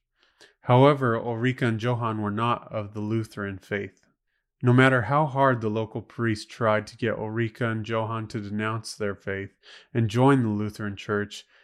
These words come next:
he just could not. This very much angered the local parish.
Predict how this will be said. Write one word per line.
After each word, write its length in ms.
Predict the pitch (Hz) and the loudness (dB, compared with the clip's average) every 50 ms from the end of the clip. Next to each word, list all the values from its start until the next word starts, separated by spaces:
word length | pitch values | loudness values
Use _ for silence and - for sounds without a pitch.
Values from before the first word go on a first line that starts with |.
| _ _ _ _ | _ _ _ _
he 120 | - 127 | -2 0
just 280 | 110 110 113 107 - - | 0 0 -2 -2 -2 -4
could 180 | - 113 101 | -6 -6 -6
not. 460 | 101 98 95 92 92 - - _ _ _ _ _ _ _ _ _ _ _ - - _ _ _ _ _ - | -4 -6 -6 -6 -8 -10 -14 _ _ _ _ _ _ _ _ _ _ _ -20 -20 _ _ _ _ _ 2
This 220 | 123 135 131 131 | 2 4 4 4
very 200 | - 139 135 131 | 6 6 6 6
much 300 | 127 123 113 107 - - - | 6 4 2 0 -4 -8 0
angered 440 | 131 131 131 143 127 113 107 98 92 | 2 4 4 4 2 0 -2 -2 -4
the 80 | 107 | -6
local 340 | 101 98 98 95 - - 107 | -6 -6 -6 -8 -10 -16 -20
parish. 640 | - - - 98 95 95 95 95 - - - - | -12 -6 -4 -4 -4 -4 -8 -10 -12 -16 -18 -20